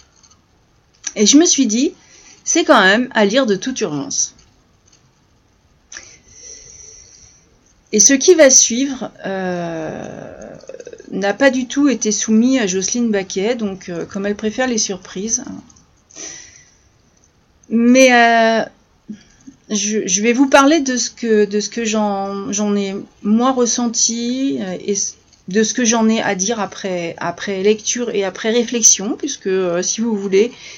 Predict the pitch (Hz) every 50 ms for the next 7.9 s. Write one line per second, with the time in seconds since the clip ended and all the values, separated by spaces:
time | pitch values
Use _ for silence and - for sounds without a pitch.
0 | - - - - 240 220 - 269 240 220 - 294 277 254 240 233 247 226 247 240
1 | 233 220 220 254 320 - - - - - - - _ _ _ _ _ - 220 220
2 | 220 254 247 208 262 254 247 233 - 262 247 247 254 226 226 226 214 208 208 202
3 | 202 196 202 202 208 226 233 226 - 254 254 - - 262 269 - 247 226 226 220
4 | 214 214 208 - 226 220 214 - - - 190 180 175 165 175 - - - 190 196
5 | 196 196 190 185 - - 240 233 233 240 247 - 180 185 - - - - - -
6 | - _ _ _ _ _ _ _ _ _ _ _ _ _ _ _ _ _ _ _
7 | _ _ _ _ _ _ _ _ - - - _ _ - - - - -